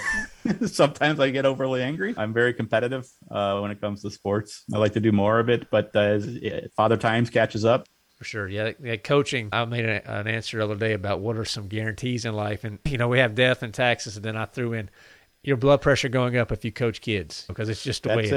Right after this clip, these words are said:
Speaker 1: it.
Speaker 2: is. <laughs>
Speaker 1: And if you just have that competitive streak and you, you, you, you
Speaker 2: Yeah.
Speaker 1: tr-, you, you, you almost, and it takes a team of coaches, you each rotate calming each other down at times.
Speaker 2: Yeah, yeah, that's
Speaker 1: <laughs>
Speaker 2: right.
Speaker 1: Remember, it's about the kids. Yes,
Speaker 2: Yeah.
Speaker 1: you're right.
Speaker 2: I, I keep telling myself that, but I, I'm trying to get there.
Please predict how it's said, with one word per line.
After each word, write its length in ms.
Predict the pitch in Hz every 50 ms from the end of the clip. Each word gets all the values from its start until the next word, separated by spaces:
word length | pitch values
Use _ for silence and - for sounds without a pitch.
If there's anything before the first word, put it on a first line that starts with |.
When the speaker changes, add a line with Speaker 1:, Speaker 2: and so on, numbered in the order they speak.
| 139 -
Speaker 1:
it. 60 | -
Speaker 2:
is. 60 | - 640
<laughs> 60 | - - - - - - - - - - - - - - - - - - - -
Speaker 1:
And 220 | - 131 131 131
if 100 | 131 127
you 80 | 165 151
just 200 | 156 170 160 -
have 200 | 180 160 143 143
that 160 | 151 143 -
competitive 500 | - 123 117 - 147 139 139 135 131 117
streak 360 | - - - 117 117 113 117
and 160 | 113 107 110
you, 100 | 110 110 107 107 107
you, 200 | 104 104 107 107 107 107
you, 160 | 107 110 113 -
you 120 | 110 117 -
Speaker 2:
Yeah. 160 | 196 170 135
Speaker 1:
tr-, 160 | - - - -
you, 120 | - 113 110
you, 300 | 104 95 - 120 117 110 82
you 120 | 127 120
almost, 340 | 120 143 131 156 151 - -
and 120 | 170 -
it 140 | 120 120 120
takes 240 | - - 233 240 -
a 60 | 160
team 240 | - - 311 185 175
of 100 | 147 -
coaches, 360 | - 113 110 107 - 110 101 -
you 220 | - 127 127 139
each 220 | 160 165 156 - -
rotate 400 | 135 135 131 - 135 127 123 - _ _
calming 320 | - 135 123 123 127 117 113
each 140 | 110 -
other 220 | - 113 101 104 101
down 260 | 98 98 92 87 87
at 140 | 92 - -
times. 220 | - - - - 151
Speaker 2:
Yeah, 300 | - 185 139 110 95 104 135 - -
yeah, 160 | 151 139 120
that's 320 | - - 220 196 - - -
Speaker 1:
<laughs> 60 | 196
Speaker 2:
right. 280 | 175 143 117 104 - - - - - - - -
Speaker 1:
Remember, 280 | - 202 233 226 220
it's 120 | 196 - -
about 260 | 165 - 175 180 175
the 80 | 170
kids. 460 | - - - 151 113 92 - - - - _ _ -
Yes, 120 | 294 196 147
Speaker 2:
Yeah. 80 | 120 95
Speaker 1:
you're 80 | 85
right. 200 | 71 71 - - - - -
Speaker 2:
I, 80 | 139 - - - - - - _
I 80 | - 156
keep 240 | 156 - 269 269 -
telling 220 | - 185 160 147 131
myself 360 | 123 117 - - 127 107 95 -
that, 200 | 120 104 98 98
but 120 | 107 104
I, 240 | 107 107 95 104 - -
I'm 100 | 127 113
trying 260 | - - 151 143 123
to 60 | 120
get 180 | 107 113 104 -
there. 240 | 117 95 85 80